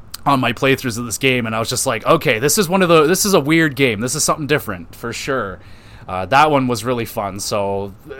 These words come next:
like, it, it gives you the option to kinda just go at it in, um,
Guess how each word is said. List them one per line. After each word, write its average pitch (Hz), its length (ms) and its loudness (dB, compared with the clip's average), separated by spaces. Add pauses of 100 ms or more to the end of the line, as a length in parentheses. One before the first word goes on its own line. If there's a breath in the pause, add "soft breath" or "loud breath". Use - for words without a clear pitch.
(420)
like, 175 220 -2
it, 160 300 -2
it 156 100 0
gives 180 180 4
you 202 60 8
the 196 120 8
option 196 340 6
to 185 60 0
kinda 185 220 2
just 170 220 -6
go 170 200 4
at 165 200 4
it 175 200 2 (460 loud breath)
in, 143 320 0
um, 120 560 0